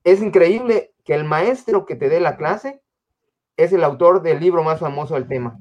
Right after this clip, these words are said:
De repente te están dando clases y dicen, "Vamos a llevar este libro que yo soy part-,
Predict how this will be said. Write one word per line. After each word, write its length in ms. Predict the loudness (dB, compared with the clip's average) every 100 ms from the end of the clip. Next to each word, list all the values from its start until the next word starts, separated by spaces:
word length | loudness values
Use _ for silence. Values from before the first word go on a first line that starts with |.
| -20 -20 -20 _ -20 _ _ _ _ -2
De 140 | 0
repente 640 | 2 2 0 4 4 4 0
te 60 |
están 260 | -4 -2 0
dando 380 | 0 0 -2 -2
clases 340 | -4 -4 -6
y 260 | -8 -12 -10
dicen, 300 | -10 -8 -10 -6
"Vamos 240 | -2 0
a 40 | 2
llevar 160 | 2
este 200 | 0 -2
libro 380 | -2 2 2 2
que 220 | 2 2
yo 160 | 2 2
soy 160 | 2
part-, 340 | 2 0 -2